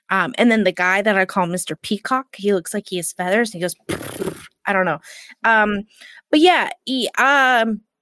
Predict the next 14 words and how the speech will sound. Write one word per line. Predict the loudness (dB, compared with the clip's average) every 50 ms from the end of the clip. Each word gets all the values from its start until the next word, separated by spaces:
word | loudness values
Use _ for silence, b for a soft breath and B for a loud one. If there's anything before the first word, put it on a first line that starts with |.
| _ _ -12 -6 -2
I've | 0 0 0 -2
seen | -2 0 2 2
the | 2 0
spider, | -2 -2 -2 0 2 2 2 2 0 -2
the | -2
thing | -4 -2 0 2 2
with | 2 2 2
no | 2 0 2 2 2
legs. | 2 2 2 2 0 -2 -6 -10 -10 -12 -12 -12 -14 _ _ -4
I've | -2 -2 -2 -2
seen | -4 -4 -2 -2 -2 -2 -4 -4 -4 -2
the | 0 0 2 2 2 0 0 -2 -4 -8 -4
dinosaur | -2 0 2 2 2 0 0 0 2 2 2 2 2 0 0 -2
thingies. | -4 -2 -2 -2 0 0 -2 -2 -2 -2 -4 -4 -6 -10 -12